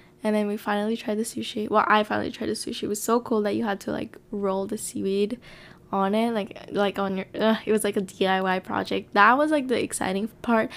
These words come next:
The sushi was good. Like, honestly, b-, it being seven-Eleven sushi, like, fantastic. It was amazing. Ten out of ten. So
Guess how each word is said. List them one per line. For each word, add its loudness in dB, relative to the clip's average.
The -4
sushi 2
was 4
good. 0
Like, -2
honestly, 0
b-, -6
it 4
being 0
seven-Eleven 0
sushi, 0
like, 0
fantastic. -4
It -4
was -4
amazing. -6
Ten -2
out -2
of -4
ten. -8
So -2